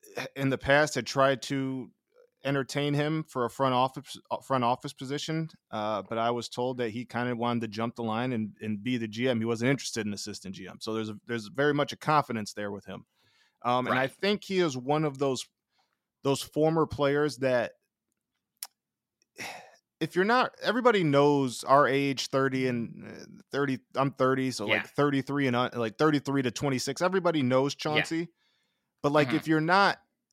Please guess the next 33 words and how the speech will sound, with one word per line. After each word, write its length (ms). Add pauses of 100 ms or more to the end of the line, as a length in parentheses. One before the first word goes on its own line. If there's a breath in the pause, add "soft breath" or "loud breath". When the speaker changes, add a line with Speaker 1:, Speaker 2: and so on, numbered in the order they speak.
(240)
Speaker 1:
super 440
familiar, 760 (100)
you 160
might 180
not 240
think 200
he's, 220
like, 180
one 200
of 80
those 400
guys 300
that, 140
like, 200 (200)
is, 160 (240)
got 220
respect 440
from 220
current 320
players. 280
Like, 140 (300)
there 160
are 40
a 60
lot 220
of 100
players 420
he's 160
been 160
around 320
that 140
love 220
him. 260